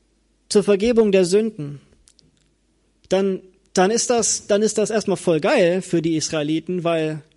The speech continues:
Gott ihnen erstmal hier sagt, „Ihr habt mir versprochen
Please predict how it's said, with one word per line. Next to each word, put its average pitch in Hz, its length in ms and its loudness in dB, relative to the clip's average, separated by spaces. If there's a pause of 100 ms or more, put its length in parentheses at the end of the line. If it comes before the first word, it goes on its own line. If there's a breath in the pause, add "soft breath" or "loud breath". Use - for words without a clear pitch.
Gott 226 200 -2
ihnen 240 140 -2
erstmal 180 320 -4
hier 156 160 -2
sagt, 180 580 -4 (2500)
„Ihr 170 100 0
habt 180 120 -4
mir 214 120 2
versprochen 156 760 -4